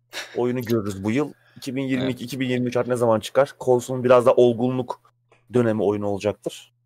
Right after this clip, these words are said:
Speaker 2: Hı hı. Konsolla ilgili de bazı zaten, e, sorunlar var. Yine gündem ilerleyen dakikalarında konuşacağız. Aslında bunlar bir noktada birbirini besleyen şeyler olacak. Bunu o maddeyi
Speaker 1: Doğru.
Speaker 2: konuşurken detaylıca değiniriz.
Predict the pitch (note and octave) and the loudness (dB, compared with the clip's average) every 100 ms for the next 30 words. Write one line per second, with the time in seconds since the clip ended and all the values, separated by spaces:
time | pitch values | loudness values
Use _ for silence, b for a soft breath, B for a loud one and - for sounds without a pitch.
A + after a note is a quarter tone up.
0 | _ F#2 F#2 F#2 B2 - G2+ A2+ - F#3 | _ -18 -16 -14 -16 -10 -6 -4 -4 -2
1 | E3 D3+ F#3+ F3 A2 G#2+ G2 F#2+ F#2+ - | -2 -2 -2 -2 2 0 0 -4 -6 -4
2 | F#2 F2+ - _ _ A#1+ D2 E2+ E2+ E2+ | -8 -10 -18 _ _ -14 -12 -10 -10 -12
3 | C#2+ B1+ G#1+ - G2 F#2+ F#2+ F#2 G#2+ C3 | -12 -14 -18 -16 -10 -8 -6 -6 -4 -6
4 | G2 G2+ G2+ G#2 G#2 G2+ G2+ G2+ G2+ - | -6 -8 -8 -8 -4 -4 -2 -4 -6 -6
5 | G2 - G2+ G2+ G#2+ G#2 F#3+ B2 - E3 | -6 -6 -8 -8 -8 -10 -6 -6 -6 -6
6 | E3+ E3+ b b b - A#2 D3+ E3+ E3 | -6 -6 b b b -10 -6 -2 -2 -4
7 | E3+ F#3 D#3+ - F#3+ E3 D3 E3+ E3 C#3+ | -6 -4 -4 -4 -6 -4 -4 -2 0 0
8 | A#2+ D#3 D#3+ D#3 C#3 C#3+ - - F#2+ G2+ | 4 2 2 -2 2 0 0 -10 -12 -8
9 | G3+ - - - A2 D3 - - A2 G#2 | -8 -8 -18 -10 -8 -8 -14 -14 -10 -10
10 | G#2 A2+ B2+ G2+ - - B2+ - _ _ | -8 -2 -2 -2 -10 -10 -10 -10 _ _
11 | _ _ _ _ _ _ _ _ _ _ | _ _ _ _ _ _ _ _ _ _
12 | - G2+ G2 F#2+ G2 B2 - - G2+ G#2 | -16 -10 -10 -10 -10 -10 -12 -12 -8 -6
13 | G#2 - - - | -8 -12 -14 -16